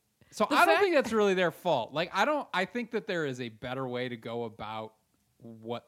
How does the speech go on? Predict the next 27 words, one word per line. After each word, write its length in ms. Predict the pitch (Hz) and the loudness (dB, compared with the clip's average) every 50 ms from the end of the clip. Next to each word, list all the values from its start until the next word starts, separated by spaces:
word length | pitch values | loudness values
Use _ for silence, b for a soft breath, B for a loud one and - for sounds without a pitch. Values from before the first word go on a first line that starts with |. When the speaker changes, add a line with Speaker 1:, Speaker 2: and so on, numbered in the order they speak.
| 117 - | -12 -10
Speaker 1:
they're 140 | 131 117 104 | -10 -10 -10
trying 300 | - - 127 117 113 104 | -10 -10 -10 -10 -10 -12
to 40 | 104 | -14
do, 240 | 98 113 113 143 165 | -14 -12 -10 -10 -8
but 140 | 151 135 120 | -8 -6 -4
I 120 | 135 160 | -2 -4
think 240 | 170 - 196 170 147 | -4 -4 -6 -8 -8
that 140 | 165 147 131 | -8 -8 -8
they 140 | 147 139 135 | -6 -6 -4
are, 300 | 127 123 120 117 110 101 - _ _ _ _ _ _ _ _ _ _ _ - | -4 -2 -2 -4 -4 -6 -10 _ _ _ _ _ _ _ _ _ _ _ -10
uh, 420 | 123 117 113 110 107 107 104 101 - _ _ - | -8 -8 -6 -6 -8 -8 -10 -12 -14 _ _ -4
they're 120 | 160 160 | -4 -4
kind 240 | - - 214 233 262 | -2 -2 -2 0 0
of 80 | 262 | 0
being 240 | 214 254 247 220 170 | 0 0 -2 -2 -4
passed 480 | - - - 160 156 156 143 - - 143 | -4 0 2 4 4 4 2 0 -4 -2
over 320 | 131 127 131 117 120 110 | -2 -2 -2 -2 -6 -8
here. 380 | 98 - 113 101 101 - - _ _ _ _ _ _ _ _ _ _ _ _ _ _ _ _ _ _ _ _ _ _ _ | -10 -10 -12 -12 -12 -14 -20 _ _ _ _ _ _ _ _ _ _ _ _ _ _ _ _ _ _ _ _ _ _ _
You 80 | 143 147 | -4 -2
know 80 | 175 | 0
what 100 | 190 196 | 0 0
I 60 | 196 202 | 0 -2
mean? 260 | 214 233 254 262 254 - _ _ _ _ _ _ _ _ _ _ _ _ _ _ _ _ _ - - | -2 -4 -4 -6 -8 -10 _ _ _ _ _ _ _ _ _ _ _ _ _ _ _ _ _ -16 -14
Speaker 2:
Yes. 1200 | 392 392 415 440 427 427 415 403 403 403 392 381 349 320 294 254 185 185 - - - - - - - _ _ _ _ _ _ _ _ _ _ _ _ | -14 -14 -12 -12 -10 -10 -10 -8 -8 -6 -6 -4 -2 -2 0 0 -2 -2 0 2 2 2 2 0 -4 _ _ _ _ _ _ _ _ _ _ _ _
Yes. 880 | 254 302 359 381 403 403 403 403 403 359 294 208 - - - - - - _ _ _ | -6 -4 -2 0 0 2 2 2 2 2 0 2 2 2 0 0 -2 -4 _ _ _
I, 280 | 247 302 359 381 - - - | 2 4 4 2 -2 -2 -2
I, 240 | 226 247 269 269 | 0 2 2 2